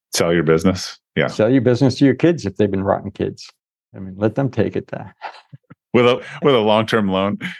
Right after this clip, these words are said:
Speaker 1: Yeah.
Speaker 2: Yeah. <laughs>
Speaker 1: High interest loan.
Speaker 2: Yeah. <laughs> No, no, you want all your cash up front. <laughs> You don't wanna
Speaker 1: So,
Speaker 2: be holding
Speaker 1: so,
Speaker 2: paper.
Speaker 1: okay. So, and then when do you, you know, people try to time things too perfectly. So,
Speaker 2: Go ahead.
Speaker 1: so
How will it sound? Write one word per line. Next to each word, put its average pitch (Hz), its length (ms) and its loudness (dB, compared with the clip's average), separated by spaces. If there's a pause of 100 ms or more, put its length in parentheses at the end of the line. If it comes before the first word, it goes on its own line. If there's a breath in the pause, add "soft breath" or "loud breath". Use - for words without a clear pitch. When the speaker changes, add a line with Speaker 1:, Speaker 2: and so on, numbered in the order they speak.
(100 loud breath)
Speaker 1:
Yeah. 120 380 0 (180)
Speaker 2:
Yeah. - 380 0 (140)
<laughs> - 60 4 (220)
Speaker 1:
High 247 180 2
interest - 300 -2
loan. 98 300 -4 (260)
Speaker 2:
Yeah. 131 140 2 (400)
<laughs> - 380 -4 (760)
No, 120 160 4
no, 113 160 2
you 95 180 2
want 127 200 2
all 117 100 4
your 117 160 2
cash 101 400 -2
up - 140 -2 (120)
front. 120 220 -2
<laughs> 117 120 -2
You 143 120 2
don't 110 500 -2
wanna 90 380 -2 (160)
Speaker 1:
So, - 160 0
Speaker 2:
be - 60 -4
holding 98 140 -2 (120)
Speaker 1:
so, - 60 -12
Speaker 2:
paper. 95 360 -8
Speaker 1:
okay. 135 240 0
So, 156 220 2
and 156 160 2
then 151 180 2
when 165 240 2
do 180 80 2
you, 160 300 2
you 160 100 -2
know, 127 80 2
people 220 260 -2
try 190 160 0
to 139 80 0
time 120 340 -4
things 117 220 -4
too 113 160 -6
perfectly. 90 720 -8
So, 131 260 2
Speaker 2:
Go 131 80 4
ahead. 117 100 4
Speaker 1:
so 131 220 2